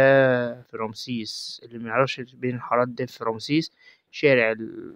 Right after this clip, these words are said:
متفرع من شارع الفجالة،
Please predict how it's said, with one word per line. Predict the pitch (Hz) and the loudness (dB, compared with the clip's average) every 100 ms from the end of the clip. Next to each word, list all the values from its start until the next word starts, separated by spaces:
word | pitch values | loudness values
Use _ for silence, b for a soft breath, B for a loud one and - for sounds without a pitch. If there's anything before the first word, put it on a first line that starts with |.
| 120 | -12
متفرع | 123 117 - 131 123 110 | -8 -6 0 4 4 2
من | 127 123 110 104 B B _ | 0 0 -4 -12 B B _
شارع | - 143 131 117 110 | -2 4 4 4 0
الفجالة، | - 113 110 123 143 170 | -6 -8 -4 0 2 2